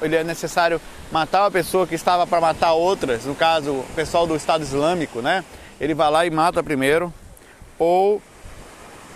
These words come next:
é, se um, se um policial que faz uso da força de um lado negativo,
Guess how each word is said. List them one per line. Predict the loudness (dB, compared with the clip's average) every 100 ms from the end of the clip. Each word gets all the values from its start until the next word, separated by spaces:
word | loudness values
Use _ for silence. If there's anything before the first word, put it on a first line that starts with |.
| -18 -16 -4
é, | 0 2 2 0
se | -6 -4 -2 -2
um, | -2 -4 -2 -2
se | -2 -6
um |
policial | -2 -2 2 -2
que | -2
faz | -2 0 0
uso | -2
da | -4
força | -4 -6 -6 -6
de | -6
um | -4
lado | -2
negativo, | -2 -2 -2 -2 -4 -4